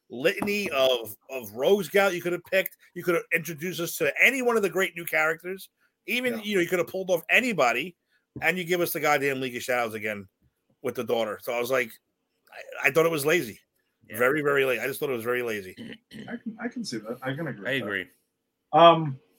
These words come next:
Speaker 2: but I guess let's, so we could also talk about Jim Gordon, 'cause that's another area where I have some issues with this movie. Not that Gary Oldman isn't great, 'cause Gary Oldman's great every single damn thing he does.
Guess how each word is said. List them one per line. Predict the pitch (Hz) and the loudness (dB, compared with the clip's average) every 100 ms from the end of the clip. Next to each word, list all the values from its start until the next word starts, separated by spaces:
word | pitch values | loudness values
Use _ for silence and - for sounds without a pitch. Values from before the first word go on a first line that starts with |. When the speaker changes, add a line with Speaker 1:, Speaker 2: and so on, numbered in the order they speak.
| _ - | _ 4
Speaker 2:
but | 202 | 8
I | |
guess | 269 277 | 8 6
let's, | 233 | 4
so | 240 | 4
we | 202 196 | 4 4
could | 233 | 2
also | 208 196 180 | 2 0 2
talk | 185 | 2
about | 175 151 | 4 2
Jim | 151 147 | 2 0
Gordon, | 131 139 123 | 0 0 -2
'cause | 117 135 | 0 2
that's | 170 190 | 2 2
another | 165 165 165 156 143 - _ _ _ _ _ _ _ | 2 6 6 6 2 -6 _ _ _ _ _ _ _
area | 147 156 165 160 156 | 6 8 8 8 6
where | 143 147 | 4 4
I | 139 135 | 4 6
have | 156 151 | 6 4
some | - 135 | 0 0
issues | 143 170 160 | -2 -2 -4
with | 160 156 | -4 -6
this | 143 | -2
movie. | 151 160 160 | 0 2 4
Not | 156 190 208 | 6 6 6
that | 156 | 6
Gary | 170 165 156 | 8 8 6
Oldman | 160 143 147 | 4 2 -4
isn't | 151 131 123 | -4 -4 -4
great, | 131 113 - | -2 -2 -4
'cause | 127 | -2
Gary | 175 180 147 | 2 2 2
Oldman's | 156 139 135 131 | 0 -2 -4 -2
great | 143 139 139 | -2 -2 -2
every | 135 135 | -4 -2
single | 147 127 | -4 -4
damn | 127 131 120 | -2 -2 -2
thing | 127 | -6
he | 113 | -2
does. | 120 127 131 | 0 0 -2